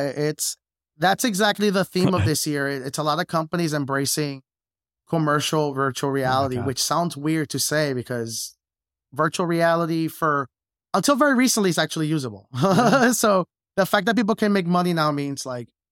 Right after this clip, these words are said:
Speaker 1: hey, like,
Speaker 3: I'm, I'm
Speaker 1: think about how you make money in V R,
Speaker 3: I'm
Speaker 1: yeah?
Speaker 3: glad where we
Speaker 1: It's
Speaker 3: are
Speaker 1: not
Speaker 3: with
Speaker 1: just
Speaker 3: it.
Speaker 1: the games.
Speaker 3: I'm glad where we're going. Um, and unlike some naysayers, I,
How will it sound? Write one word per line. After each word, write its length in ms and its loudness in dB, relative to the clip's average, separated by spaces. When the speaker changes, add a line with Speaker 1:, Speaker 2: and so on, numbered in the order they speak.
Speaker 1:
hey, 340 -4
like, 200 -20
Speaker 3:
I'm, 180 4
I'm 180 4
Speaker 1:
think 140 0
about 180 4
how 100 4
you 100 2
make 180 2
money 200 2
in 100 0
V 120 2
R, 180 2
Speaker 3:
I'm 80 4
Speaker 1:
yeah? 60 4
Speaker 3:
glad 220 4
where 160 4
we 180 4
Speaker 1:
It's 80 4
Speaker 3:
are 60 4
Speaker 1:
not 60 4
Speaker 3:
with 100 2
Speaker 1:
just 100 4
Speaker 3:
it. 40 -4
Speaker 1:
the 60 -4
games. 160 -4
Speaker 3:
I'm 640 2
glad 300 2
where 160 4
we're 140 4
going. 440 2
Um, 540 -2
and 400 -2
unlike 300 2
some 280 0
naysayers, 840 2
I, 220 0